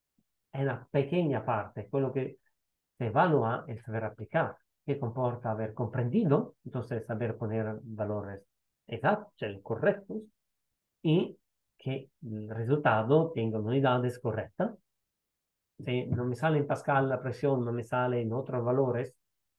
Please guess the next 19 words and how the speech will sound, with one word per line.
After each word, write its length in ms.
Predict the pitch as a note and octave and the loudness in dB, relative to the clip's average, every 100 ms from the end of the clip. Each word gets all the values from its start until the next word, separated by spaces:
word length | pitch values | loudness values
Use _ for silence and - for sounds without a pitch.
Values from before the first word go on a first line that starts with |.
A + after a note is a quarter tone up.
| _ _ _ _ _ _ _ _ _ _ _ _ _ _ _ _ _ _ _ _ _ _ _ _ | _ _ _ _ _ _ _ _ _ _ _ _ _ _ _ _ _ _ _ _ _ _ _ _
algo 420 | C#3 C#3+ C#3+ C3 | -2 0 0 2
no 160 | B2 A2+ | 0 0
comprendiendo, 580 | A2 A#2+ C3 E3+ C3 A#2+ | -2 0 2 2 2 0
se 180 | - B2 | -2 -2
me 160 | B2 | 0
meten 260 | B2+ C#3+ C3 | 2 0 0
una, 520 | B2+ C3+ B2+ B2+ B2+ | -2 0 0 0 -2
una 300 | B2+ B2 A#2+ | -2 -2 -2
presión 340 | B2+ A#2 C#3 B2+ | -4 -2 -2 0
negativa, 680 | A#2+ A2+ D#3 D3+ A2+ A2+ G#2 F#2+ | -2 -4 -2 -2 -2 -4 -8 -2
va 100 | C#3 | 0
bien, 320 | E3+ E3+ A2+ - _ _ _ _ _ _ _ _ _ _ | 2 0 -2 -6 _ _ _ _ _ _ _ _ _ _
el, 560 | - - F3 A2+ G#2 G#2 | -14 -14 -10 -8 -6 -6
eh, 800 | G2 F#2+ F#2 F2+ F2+ F2+ F2 F2+ - _ | -6 -8 -8 -10 -12 -14 -16 -18 -20 _
que 80 | A2+ | -6
en 120 | G#2+ | -4
el 100 | G2+ | -6
sentido 340 | A2 G#2+ A2 | -6 -6 -6
físico. 520 | - F3 A2+ A2 - | -4 -4 -6 -10 -16